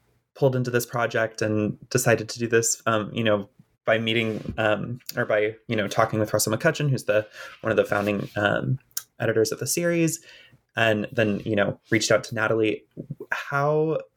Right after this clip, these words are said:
I guess my question is a little like, how did the volume come to be? Like, why did you say, "Yes, sign me up to do this"? <laughs> Why did you say,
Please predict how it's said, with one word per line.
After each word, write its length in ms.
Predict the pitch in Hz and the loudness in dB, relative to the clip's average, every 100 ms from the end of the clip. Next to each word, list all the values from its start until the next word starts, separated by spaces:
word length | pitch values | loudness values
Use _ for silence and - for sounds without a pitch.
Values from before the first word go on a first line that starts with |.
| _ _ _ _ _ _ _ _ - | _ _ _ _ _ _ _ _ -4
I 80 | |
guess 280 | 135 143 - - _ | 0 0 -2 -10 _
my 100 | 135 | -2
question 560 | 135 143 - 147 135 - _ - | 2 0 2 0 0 -4 _ 0
is 140 | 131 | 0
a 60 | 131 | 0
little 240 | 131 127 | -2 0
like, 280 | 117 110 - - - _ _ _ _ _ _ _ _ - | 0 -2 -6 -20 -20 _ _ _ _ _ _ _ _ -16
how 280 | - 127 | -4 -2
did 280 | 127 135 131 | 0 0 0
the 200 | 139 135 | -2 -2
volume 480 | 123 113 113 123 127 | -2 -2 0 0 0
come 280 | 131 - 135 | 0 0 0
to 120 | 131 131 | 0 -2
be? 300 | 120 127 123 | 0 0 4
Like, 180 | 131 | 2
why 280 | 123 120 131 | 2 -2 0
did 220 | 135 143 | 0 -2
you 100 | 139 | -4
say, 220 | 135 131 127 | -2 0 0
"Yes, 380 | 113 117 110 | 2 0 0
sign 220 | - 127 127 | 0 2 2
me 100 | 123 | 0
up 120 | 123 | -2
to 100 | 123 | -4
do 160 | 127 | -4
this"? 400 | 123 135 - - | 2 2 2 -2
<laughs> 20 | 165 | 0
Why 160 | 147 | 0
did 160 | 147 147 | 0 -4
you 80 | 156 | -4
say, 380 | - 135 127 | 0 0 0